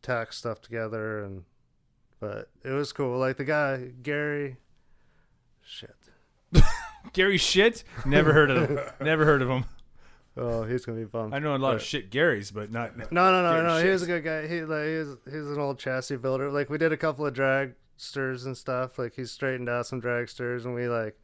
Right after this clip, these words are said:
Speaker 2: That's cool.
Speaker 1: he started building one, like, right when I was leaving. But so yeah, that was fun. I
Speaker 2: When you
Speaker 1: did
Speaker 2: moved to
Speaker 1: that
Speaker 2: sunny
Speaker 1: since I was
Speaker 2: California, huh?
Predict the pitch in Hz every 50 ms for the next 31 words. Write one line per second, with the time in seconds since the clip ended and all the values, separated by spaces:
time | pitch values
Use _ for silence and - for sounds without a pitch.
0 | _ - - 135 151 - - - 92 90 131 123 - 170 165 160 143 123 135 135
1 | 135 139 135 135 123 113 113 117 117 117 113 113 - 127 123 123 120 117 117 113
2 | 110 107 101 117 120 117 110 104 107 107 107 110 110 _ _ _ _ _ _ _
3 | _ _ _ _ _ _ _ _ _ _ _ _ _ _ _ _ _ _ - 104
4 | - - - _ _ _ _ _ _ _ _ _ _ _ _ _ _ _ _ _
5 | _ _ _ _ - - 107 107 104 107 107 120 120 120 113 127 139 143 143 -
6 | - 135 135 143 151 156 139 147 147 151 151 147 143 131 - 151 147 147 156 147
7 | 147 147 147 147 147 151 143 - - 160 127 127 120 113 156 160 151